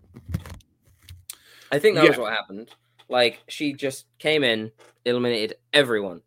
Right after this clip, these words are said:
Speaker 2: Basically, yeah.
Speaker 1: Instantly.
Speaker 2: Well, that was, um, you could tell that was when Paul Heyman was still basically in charge of Raw.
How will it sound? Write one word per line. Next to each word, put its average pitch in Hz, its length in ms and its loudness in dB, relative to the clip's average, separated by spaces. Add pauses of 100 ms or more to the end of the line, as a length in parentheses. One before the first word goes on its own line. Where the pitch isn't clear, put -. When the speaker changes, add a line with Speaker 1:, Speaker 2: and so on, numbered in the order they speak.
(340)
Speaker 2:
Basically, 170 460 2
yeah. 131 140 2
Speaker 1:
Instantly. 110 280 0 (380)
Speaker 2:
Well, 151 120 4
that 190 180 8
was, 185 240 2
um, 127 440 2 (580)
you 151 140 -10
could - 180 -10
tell 156 280 4
that 156 100 4
was 127 120 -6
when 135 160 -4
Paul 135 280 -2
Heyman 143 520 -6 (240)
was 120 220 -10
still 123 300 -6
basically 123 500 -6
in 113 80 -12
charge 117 280 -8
of 104 140 -14
Raw. 120 280 -2